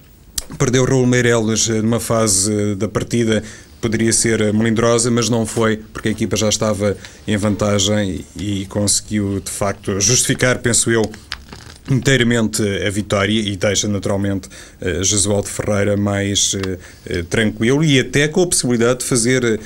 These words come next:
eh, contas diferentes, eh, perspectivando o pódio do Campeonato Nacional. É, é evidente que a equipa do Futebol Clube do Porto vai tentar vencer o jogo frente ao Nacional e encerrar contas imediatamente,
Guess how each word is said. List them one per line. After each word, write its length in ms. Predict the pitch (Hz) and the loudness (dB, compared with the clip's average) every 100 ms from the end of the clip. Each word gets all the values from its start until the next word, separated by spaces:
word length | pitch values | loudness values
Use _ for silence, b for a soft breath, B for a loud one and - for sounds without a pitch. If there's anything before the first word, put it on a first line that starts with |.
| B B | B B
eh, 160 | 101 110 | -2 -2
contas 480 | 110 127 131 131 104 | 0 0 2 0 0
diferentes, 640 | 113 107 113 117 120 - | -2 -2 0 0 2 2
eh, 140 | 123 117 | 0 0
perspectivando 880 | - - 120 117 110 117 113 117 117 B B | -2 0 0 0 0 2 2 0 -4 B B
o 120 | 117 | -6
pódio 360 | - 123 139 127 | 0 2 2 2
do 120 | 117 | 2
Campeonato 480 | 127 117 117 110 120 | 0 2 2 2 2
Nacional. 500 | 110 - 120 98 90 B B - | 0 2 2 0 -2 B B -8
É, 240 | 87 104 | -4 0
é 60 | 117 | 0
evidente 840 | 104 117 117 110 - 110 107 104 104 | 2 2 2 0 0 0 0 -2 -2
que 120 | 110 | -2
a 20 | |
equipa 460 | 104 - 113 - 107 104 101 101 98 92 92 | 0 -2 -2 0 0 2 0 -2 -2 -4 -6
do 80 | 107 | -4
Futebol 200 | 120 107 | -2 -2
Clube 160 | 113 | -2
do 40 | 110 | 0
Porto 420 | 113 - 107 92 101 | 0 -2 -6 -8 -2
vai 180 | 110 | -2
tentar 320 | 110 113 113 107 | 0 0 0 0
vencer 320 | 110 - 113 | 0 0 0
o 40 | |
jogo 360 | 104 113 104 98 | 0 0 -2 -4
frente 460 | - 110 107 - - B B B | -4 -2 -2 -4 -12 B B B
ao 160 | 101 | 0
Nacional 720 | 107 104 - 107 107 98 95 | 2 2 0 0 0 0 -2
e 180 | 104 110 | 0 2
encerrar 520 | 123 - - 123 120 | 2 2 2 2 0
contas 420 | - 127 110 110 104 | 0 0 0 0 0
imediatamente, 680 | 110 107 110 113 120 127 | 2 0 0 0 0 0